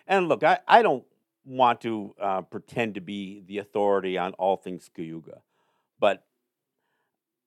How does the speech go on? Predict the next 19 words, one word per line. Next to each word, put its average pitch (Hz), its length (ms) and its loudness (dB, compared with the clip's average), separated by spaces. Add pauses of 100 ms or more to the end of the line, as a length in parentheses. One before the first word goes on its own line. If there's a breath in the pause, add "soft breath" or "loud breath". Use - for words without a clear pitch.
(340)
I, 147 260 8
I 156 100 8
guess 240 220 2
I 190 60 6
have 147 280 4
to 135 60 -2
weigh 104 360 -2
in 104 200 -6
on 95 540 -6 (180)
what's, - 440 -8 (100)
what's 104 240 -8
happening 87 420 -6
out 71 200 -18
there. 60 220 -20 (220)
And 107 360 -8 (960)
at, 165 300 4
at 156 120 8
its - 140 -6
core 127 680 4